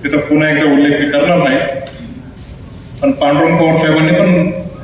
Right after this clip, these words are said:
माझ्या पत्नीला सांगितलं की, "जरा समजून घे, सांभाळून घ्या, आम्हाला चालू का हो माधुशी?" निश्चितच लोकांची सेवा करतोय,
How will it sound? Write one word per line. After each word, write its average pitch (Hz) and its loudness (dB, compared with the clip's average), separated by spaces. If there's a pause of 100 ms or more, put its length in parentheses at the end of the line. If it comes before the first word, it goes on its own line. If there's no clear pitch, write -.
(640)
माझ्या 139 4
पत्नीला 151 2
सांगितलं 156 2 (1200)
की, 143 0
"जरा 147 2
समजून 156 4
घे, 147 4
सांभाळून 147 2
घ्या, 131 2 (1160)
आम्हाला 294 2
चालू - 4
का 170 4
हो 170 2
माधुशी?" 135 0 (1800)
निश्चितच 196 0
लोकांची 180 4
सेवा 175 2
करतोय, - 2